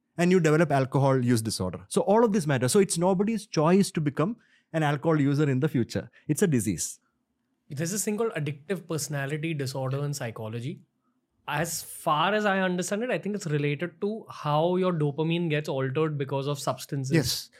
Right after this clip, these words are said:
Speaker 1: So, uh, it, it's two ways. So one is that somebody has a mental health disorder and then starts off with alcohol because of financial stress or, or work stress, whatever. And then somebody actually has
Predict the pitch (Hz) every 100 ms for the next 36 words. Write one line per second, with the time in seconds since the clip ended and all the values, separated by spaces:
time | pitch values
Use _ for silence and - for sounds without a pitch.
0 | - - 202 185 185 233 220 190 254 -
1 | - 247 180 92 87 - 202 196 196 226
2 | 214 214 208 - 170 170 185 214 - 156
3 | 185 185 - - _ - 143 151 147 180
4 | 156 170 156 123 135 135 247 _ _ -
5 | 165 160 170 185 - 156 135 165 139 123
6 | 107 101 120 107 147 - _ _ - 123
7 | 160 151 156 143 139 135 131 143 127 143
8 | 127 127 127 127 127 127 127 120 131 135
9 | 127 131 - 139 127 120 117 120 - -
10 | - _ _ 170 180 214 202 180 185 196
11 | 220 135 _ _ - 156 - 208 220 -
12 | 202 156 120 131